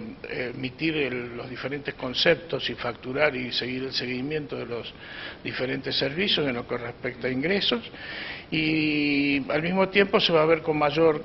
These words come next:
claridad, se va a visualizar específicamente lo que es el consumo de energía eléctrica al socio y los demás servicios los va a encontrar,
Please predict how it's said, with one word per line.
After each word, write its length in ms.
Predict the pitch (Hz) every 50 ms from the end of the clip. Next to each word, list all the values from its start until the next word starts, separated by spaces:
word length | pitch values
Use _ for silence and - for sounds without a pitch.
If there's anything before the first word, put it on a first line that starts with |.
| - - -
claridad, 460 | 156 147 147 151 160 170 185 208 190
se 160 | - - 156
va 160 | 139 147 151
a 20 | 147
visualizar 760 | 143 131 - - 156 139 135 139 143 - - 160 165 170 170 - - - - - - - -
específicamente 1200 | - 147 - - 156 135 - - 190 165 - 190 175 - 170 165 165 165 170 170 - - 185 180
lo 180 | 160 151 131
que 120 | - 147 143
es 100 | - -
el 100 | 139 135
consumo 520 | - 139 135 131 - - 147 143 139 139
de 80 | 135 131
energía 400 | 127 131 127 131 - 143 139 135
eléctrica 560 | 139 156 156 151 - - 123 127 - - 127
al 80 | 127
socio 500 | - - - 139 135 - - 202 208 - - -
y 180 | 147 151 170
los 180 | 143 175 170 156
demás 280 | 147 143 147 151 139
servicios 520 | - 180 170 156 156 160 151 - 175 170 156
los 160 | 147 127 127
va 120 | 135 131
a 40 | 135
encontrar, 560 | 127 127 - 139 131 123 - 135 139 147 156